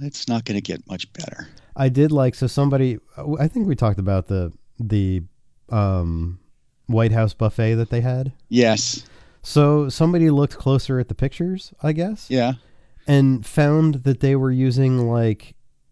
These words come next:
Speaker 2: Lincoln's personal gravy boat to hold, like, the sweet and sour sauce.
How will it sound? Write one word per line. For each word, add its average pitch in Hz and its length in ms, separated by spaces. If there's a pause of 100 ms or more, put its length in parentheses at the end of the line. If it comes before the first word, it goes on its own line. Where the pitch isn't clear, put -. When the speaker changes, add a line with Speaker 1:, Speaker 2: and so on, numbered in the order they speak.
(220)
Speaker 2:
Lincoln's 139 520
personal 131 460
gravy 120 400
boat 143 380
to 107 100
hold, 127 340
like, 107 400
the 101 160
sweet 123 240
and 110 80
sour 123 300
sauce. 165 420